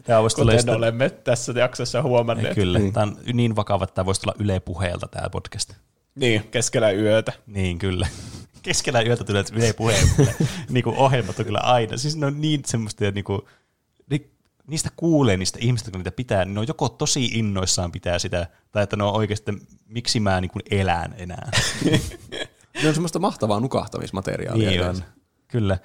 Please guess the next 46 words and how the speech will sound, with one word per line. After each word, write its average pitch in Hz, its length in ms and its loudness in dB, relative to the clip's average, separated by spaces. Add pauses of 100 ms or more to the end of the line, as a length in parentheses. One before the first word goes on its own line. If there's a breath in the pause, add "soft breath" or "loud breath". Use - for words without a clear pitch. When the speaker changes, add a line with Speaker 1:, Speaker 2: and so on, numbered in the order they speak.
(180 soft breath)
Speaker 1:
Joskus 185 300 0
siellä 107 140 4
tulee 104 220 2
oikeasti 104 260 0
semmoista, 95 240 -6
että 101 80 -4
joku 107 360 -6
selittää 107 280 -2
jostain 107 220 -2
musiikista. 98 680 -2 (160)
Kun 110 100 -20 (180)
seli-, 156 220 0
kuulee, 139 380 2
että 95 160 -2
miten 104 240 -2
innoissaan, 101 560 0
kun 87 60 -8
ne 92 100 -4
voi 92 120 -2
selittää 95 300 -4
kaikkia 95 320 -4
nuansseja 95 600 2
ja 90 80 -2
juttuja 90 440 -2
ja 85 100 -2
artisteja 95 440 -2
jotakin 90 420 -8
taustatarinoita 87 840 -2
ja 85 80 -6
muuta 87 280 -6
vastaavaa, - 300 -8
että - 140 -8
ne 101 40 -4
on - 60 -8
ihan 110 280 -2
mielissään 90 560 -4
siitä. 95 240 -12 (560)
Speaker 3:
Vähän 123 120 4
niin 131 160 4
kuin 147 120 4
tuplahyppy-podcast. - 760 -6
Speaker 1:
No 170 100 0
vähän 107 300 2
niin 101 220 -4
kuin, 80 120 -8
kyllä. 87 340 -2